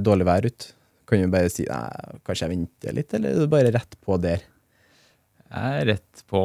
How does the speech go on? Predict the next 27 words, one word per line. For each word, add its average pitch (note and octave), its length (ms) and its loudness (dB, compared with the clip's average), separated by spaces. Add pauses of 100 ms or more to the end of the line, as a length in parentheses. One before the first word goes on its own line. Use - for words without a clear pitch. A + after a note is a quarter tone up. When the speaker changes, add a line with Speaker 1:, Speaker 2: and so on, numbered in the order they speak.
(140)
Speaker 2:
egentlig. A2 300 4
Speaker 1:
Ja, - 160 -8
jeg C#3+ 80 2
ser D#3+ 200 2
for F2+ 180 0
meg F#2 120 2
det, C3+ 180 0
at - 120 -6
du, C#3+ 80 0
Speaker 2:
Ja. C#3+ 100 6
Speaker 1:
eh, C3+ 400 4
du B2 460 -4
har A#2+ 180 4
såpass G#2 340 -2
mye G2 160 0
disiplin F#2 460 -2
og F#2+ 220 0
dedikasjon F#2 480 -4
på F2+ 100 -2
plass, G2 260 -2
at G2+ 80 -2
du G2+ 80 -4
bare, E2+ 380 0
du E2+ 160 -8
gjør D#2+ 380 0
det E2 100 -6
på, E2 340 -2